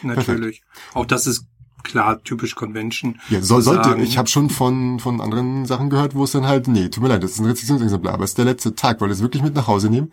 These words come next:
Speaker 1: Mhm.
Speaker 2: Oder die gar nichts verkauft haben. Ja, ja.
Speaker 1: Nee, es ist eigentlich eine gute Gelegenheit, auch gerade für etwas
Speaker 2: Ja.
Speaker 1: kleinere Verlage,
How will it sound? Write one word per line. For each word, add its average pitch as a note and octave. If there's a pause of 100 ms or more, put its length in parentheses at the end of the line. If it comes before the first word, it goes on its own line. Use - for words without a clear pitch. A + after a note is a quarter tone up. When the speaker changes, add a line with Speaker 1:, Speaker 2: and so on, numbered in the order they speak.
(160)
Speaker 1:
Mhm. B2 (800)
Speaker 2:
Oder G#2+
die G2+
gar G#2+
nichts G#2
verkauft -
haben. A#2
Ja, B2
ja. A2
Speaker 1:
Nee, G#2+
es A2
ist B2+
eigentlich C3
eine A#2+
gute A#2
Gelegenheit, A2+
auch A2
gerade A2
für G#2+
etwas A2
Speaker 2:
Ja. A2
Speaker 1:
kleinere A2+
Verlage, G#2+